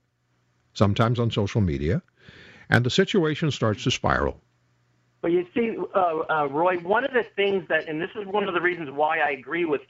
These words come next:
Speaker 2: Trump, what he's saying, when he started in his, uh, run for the Republican leadership, one of the things he came right on, uh, in front of that podium and said, "I'm rich.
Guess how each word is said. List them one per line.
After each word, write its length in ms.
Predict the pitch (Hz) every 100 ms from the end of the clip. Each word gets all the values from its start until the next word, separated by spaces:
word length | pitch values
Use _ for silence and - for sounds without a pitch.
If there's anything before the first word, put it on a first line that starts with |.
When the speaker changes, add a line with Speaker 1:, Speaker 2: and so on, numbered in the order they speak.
| -
Speaker 2:
Trump, 240 | 175 160
what 180 | 123 139
he's 160 | 131 -
saying, 300 | 165 151 110 - _ _
when 180 | 156 156
he 200 | 254 - -
started 420 | 202 208 196 156
in 240 | 165 160
his, 300 | 147 170 151 - - - _ -
uh, 220 | 135 131 131
run 320 | 131 170 170
for 220 | - 147 135
the 260 | 135 131
Republican 640 | 123 131 - 156 156 156 139
leadership, 500 | 151 156 151 135 -
one 180 | 160 226
of 80 | 254
the 120 | 220
things 180 | 208 190 -
he 160 | 214 -
came 180 | 196 160
right 240 | 165 208
on, 280 | 214 202 196 - _ _ -
uh, 140 | 143 143
in 140 | 165
front 240 | - 196 202
of 80 |
that 280 | 180 180 -
podium 380 | 196 196 185 160
and 140 | 151 147
said, 280 | 175 165 - _ _ _ -
"I'm 320 | 190 233 214
rich. 500 | 156 165 196 139